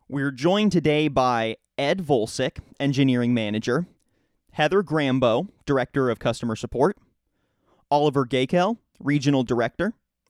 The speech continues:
Michael Breen, technical sales support manager, and Alexis Trumper, training manager for KUKA College. All of them, of course, with KUKA Robotics. Everyone,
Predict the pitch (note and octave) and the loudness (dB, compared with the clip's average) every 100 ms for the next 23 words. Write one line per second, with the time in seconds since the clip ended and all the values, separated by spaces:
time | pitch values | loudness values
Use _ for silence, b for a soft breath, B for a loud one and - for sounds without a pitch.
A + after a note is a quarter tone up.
0 | - C#3+ D3+ D#3 B2+ D3 F3 G#3+ - E3+ | -8 0 2 2 2 2 2 -2 -4 -6
1 | D3 C#3+ C3+ D3+ C#3 C3+ C3+ C3+ A#2+ C3 | -4 -4 -2 0 -2 -2 -4 -4 -2 -2
2 | C#3+ D3+ G#3 - _ _ - G3 F#3+ - | -2 -2 -4 -6 _ _ -2 0 0 0
3 | D3 C#3 - - - G3 D#3+ E3+ _ _ | 0 0 -2 0 2 2 2 0 _ _
4 | - F3+ D3 A#2 A2 G2+ G#2 G2+ A2 - | -4 0 2 2 0 -2 -4 -4 -4 -6
5 | G#2 - C3+ B2 B2 - - A#2 D2+ - | -8 -6 -6 -4 -6 -6 -2 -2 -2 -8
6 | - _ _ _ - D3+ D#3 C#3 C3 C3 | -16 _ _ _ 0 4 4 4 0 -2
7 | - A#2 A#2 - b b - B2 - A#2 | -2 -2 -2 -10 b b -6 -6 -4 -8
8 | G#2+ G#2 - G#2 F#2+ E2+ D2 - - - | -4 -6 -2 -4 -4 -6 -6 -12 -16 -16
9 | _ _ _ - D#3+ E3+ F3 E3+ F3 | _ _ _ -2 2 4 4 2 0